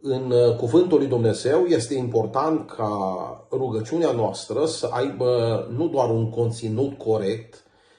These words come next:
ci trebuie să aibă și o motivație corectă. Motivul pentru care am ales, uh, acest gând din, uh, textul amintit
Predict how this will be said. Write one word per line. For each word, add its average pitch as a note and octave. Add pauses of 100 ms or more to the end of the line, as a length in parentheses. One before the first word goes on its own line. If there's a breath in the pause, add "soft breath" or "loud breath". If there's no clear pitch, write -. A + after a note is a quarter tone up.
(220 soft breath)
ci A#2+
trebuie F3
să -
aibă C#3+
și -
o B2+
motivație G#2+ (100)
corectă. - (1300 soft breath)
Motivul C4
pentru G3+
care C3+ (320 loud breath)
am D3
ales, F3
uh, B2+
acest A#2+
gând G#2+ (160)
din, A#2+
uh, G#2+
textul C#3
amintit G#2